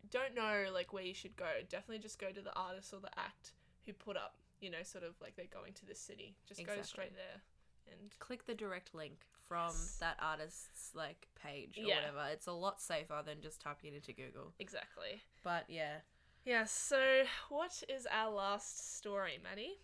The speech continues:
Speaker 2: Now, our last story is a bit of an interesting one. Um, <laughs> I know we don't talk about musicals that much. However, I am a big musical fan.
Speaker 1: So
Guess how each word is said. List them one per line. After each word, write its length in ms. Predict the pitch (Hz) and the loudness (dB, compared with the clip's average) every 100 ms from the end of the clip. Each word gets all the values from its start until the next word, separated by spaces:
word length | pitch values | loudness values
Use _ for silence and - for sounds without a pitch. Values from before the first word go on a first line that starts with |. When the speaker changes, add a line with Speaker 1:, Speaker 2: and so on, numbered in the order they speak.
| - | -6
Speaker 2:
Now, 320 | 202 185 180 | 2 4 4
our 160 | - 226 | 4 4
last 380 | 214 175 180 - | 6 4 4 0
story 360 | 165 156 139 - | -2 0 -2 -4
is 140 | 170 | -8
a 40 | |
bit 160 | 170 165 | -6 -6
of 100 | 170 | -6
an 80 | 170 | -6
interesting 500 | 160 151 156 147 139 | -6 -6 -8 -8 -8
one. 380 | 135 113 214 233 - | -6 -6 -8 -10 -4
Um, 360 | 170 170 160 170 | 0 0 -2 -6
<laughs> 40 | |
I 80 | 180 170 | -8 -4
know 80 | 214 | 0
we 80 | 214 | 2
don't 200 | 233 - | 2 0
talk 220 | - 180 | -4 -6
about 400 | 185 170 165 - | -4 -4 -4 -6
musicals 880 | 151 156 165 156 147 143 143 143 - - - - - - - | -8 -10 -8 -8 -6 -4 -4 -6 -12 -14 -18 -20 -20 -10 -2
that 220 | 160 - | 0 0
much. 480 | 151 - - - - | -4 -4 -8 -12 -8
However, 580 | - 156 151 147 120 214 - - - - - - _ _ _ | -2 2 2 2 0 -2 -8 -20 -20 -20 -20 -20 _ _ _
I 160 | 170 185 | 4 6
am 180 | 196 185 | 6 0
a 40 | |
big 200 | 175 165 | -4 -4
musical 420 | 165 160 180 165 165 | -6 -8 -10 -14 -8
fan. 420 | 151 143 147 180 | -4 -4 -4 -6
Speaker 1:
So 180 | 247 220 | -4 0